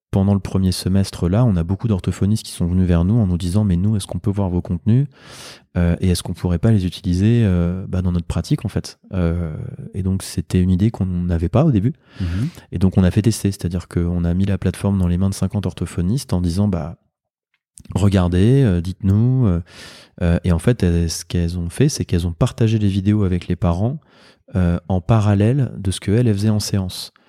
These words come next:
Speaker 1: Et du coup, ça a donné quelque chose d'intéressant parce qu'en fait, euh, bah, souvent, les parents assistent pas aux séances. Donc, les orthos, euh, voient l'enfant, mais n'ont pas forcément beaucoup de temps pour échanger avec le parent, pour expliquer ce qu'ils ont fait et tout ça.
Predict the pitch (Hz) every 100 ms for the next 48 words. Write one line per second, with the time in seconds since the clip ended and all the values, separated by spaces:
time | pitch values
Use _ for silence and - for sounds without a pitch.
0 | - - - - - _ - - 90 92
1 | 156 - 101 92 92 92 90 87 107 95
2 | 90 95 101 180 113 - 92 135 127 95
3 | 90 92 92 90 - - 101 117 123 98
4 | 87 87 - 101 113 95 - - - 127
5 | 110 - 104 165 - - _ _ - 92
6 | 92 - 90 92 - 110 107 87 92 98
7 | 104 110 110 - 123 - - _ _ -
8 | 90 87 87 113 110 - - 107 110 104
9 | 95 104 _ 139 135 127 101 92 104 101
10 | 95 95 95 110 101 113 110 101 95 -
11 | 101 98 - 98 95 - 110 95 98 -